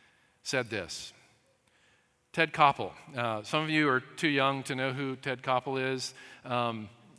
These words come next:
think of, um, a pretty legit reporter who reports the facts. And of course, he had a bias like everybody, but he was pretty legit. And here's what he said at Duke.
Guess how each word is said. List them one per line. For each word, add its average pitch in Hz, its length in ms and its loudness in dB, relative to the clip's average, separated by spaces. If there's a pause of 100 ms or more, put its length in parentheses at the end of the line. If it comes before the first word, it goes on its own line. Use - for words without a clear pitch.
think 175 300 2
of, 156 500 4
um, 120 500 -2 (720)
a 151 80 -10
pretty 202 240 0
legit 139 500 0 (240)
reporter 120 460 -8 (960)
who 147 100 -6
reports 147 540 0 (320)
the 147 100 -2
facts. 107 380 0
And 170 80 -2
of 151 60 -6
course, 214 180 4
he 247 60 2
had 208 80 6
a 180 40 4
bias 139 440 6
like 143 140 0
everybody, 127 480 2
but 139 180 2 (320)
he 208 60 -4
was 202 80 -4
pretty 247 280 6
legit. 180 480 2 (1600)
And 147 100 -2
here's 196 180 2
what 190 100 4
he 170 60 6
said 156 260 4
at 127 120 -4
Duke. 117 300 -8